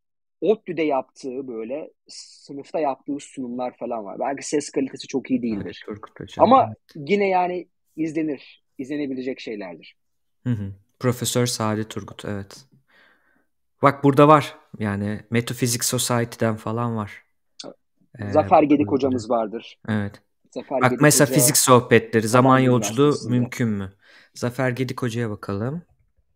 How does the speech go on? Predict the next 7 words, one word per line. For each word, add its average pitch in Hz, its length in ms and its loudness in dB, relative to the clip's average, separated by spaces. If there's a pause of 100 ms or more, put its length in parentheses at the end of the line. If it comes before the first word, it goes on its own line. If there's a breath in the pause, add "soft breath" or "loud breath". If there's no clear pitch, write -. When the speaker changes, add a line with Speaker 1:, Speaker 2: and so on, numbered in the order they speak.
Speaker 1:
Yani 208 320 4 (260)
Zafer 170 360 4
Hoca'nın 185 340 0
sekiz 208 480 -8
sene 175 300 -4
önce 117 260 -8
YouTube'da 147 680 -6